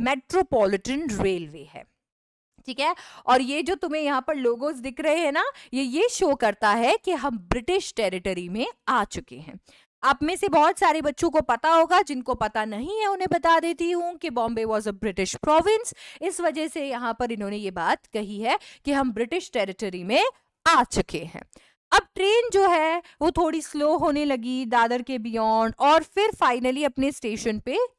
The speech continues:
रुक गई, जो कि था विक्टोरिया टर्मिनस। विक्टोरिया टर्मिनस जो स्टेशन है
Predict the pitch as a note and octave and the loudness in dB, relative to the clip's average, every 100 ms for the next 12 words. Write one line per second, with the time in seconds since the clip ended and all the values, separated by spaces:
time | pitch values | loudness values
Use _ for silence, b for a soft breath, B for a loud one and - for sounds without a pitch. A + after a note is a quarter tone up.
0 | - C4 E4 A#3 G3 F#3+ D4 B4 B B | -6 0 0 0 -4 -4 -2 -2 B B
1 | G#3+ C4+ D4 B3+ B3 B3+ G#4+ G#3+ B3+ - | -2 -2 -2 -2 2 4 2 0 -4 -4
2 | - A3+ A3 G3+ G#3+ C#4+ C#4+ - G3 E3+ | 0 2 4 2 2 2 0 -2 -2 -4
3 | F3 E3 - b b - C#4 - C#4 B3+ | -8 -14 -16 b b -8 -8 -4 -2 0
4 | C#4 G#4+ - C4 A3+ A3+ A#3+ A#3+ C#4 C4+ | 0 -2 0 -4 -2 -4 -4 -6 -10 -10
5 | B3+ G#3+ - G#3+ A#3 E4+ | -8 -6 -6 -4 -2 -2